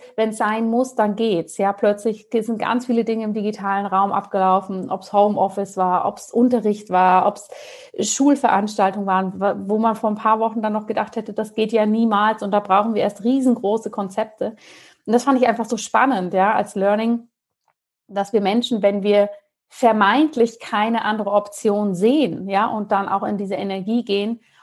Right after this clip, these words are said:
all in, ich mach das jetzt, wie schnell wir dann aber auch schaffen, in die Aktion zu kommen und was umzusetzen, ja, und wie lang wir sonst manchmal da vielleicht, ja, um irgendwas rumschleichen, um eine Idee, um einen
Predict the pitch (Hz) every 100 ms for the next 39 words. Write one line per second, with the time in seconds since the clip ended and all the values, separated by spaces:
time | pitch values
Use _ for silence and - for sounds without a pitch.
0 | _ _ - 220 240 240 - 240 254 240
1 | 240 220 - 262 - 202 294 - - _
2 | _ 233 220 - 240 320 381 302 277 254
3 | 247 233 226 - - 254 254 262 254 247
4 | 233 208 208 233 220 226 214 202 190 185
5 | 277 - 175 160 - - 151 - 202 185
6 | 240 208 190 202 185 190 262 208 208 180
7 | 240 247 185 202 208 196 196 196 190 196
8 | - - - - - - 196 220 220 -
9 | - 226 220 220 - 208 233 - 196 180
10 | 196 202 190 190 185 190 190 202 190 208
11 | 202 208 202 185 - 185 190 190 190